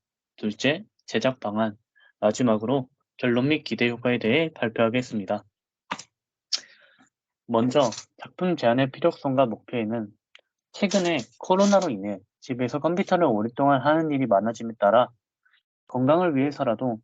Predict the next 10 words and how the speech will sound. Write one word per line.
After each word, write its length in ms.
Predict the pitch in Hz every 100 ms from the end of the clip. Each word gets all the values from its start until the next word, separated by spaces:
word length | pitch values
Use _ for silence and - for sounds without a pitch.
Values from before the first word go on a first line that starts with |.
| _
컴퓨터의 500 | - 170 180 - 175
사용시간 520 | 165 170 170 - 156
타이머를 400 | 147 160 151 139
맞춤으로 640 | 123 98 - 127 110 175 220 _ _ _ _ _
컴퓨터 380 | - 165 - 165
중독 320 | - 120 123
문제를 440 | 107 101 113 123
위해 340 | 101 120 180 196 -
필요해 360 | 165 165 165
보였습니다. 680 | 160 113 117 104 98 104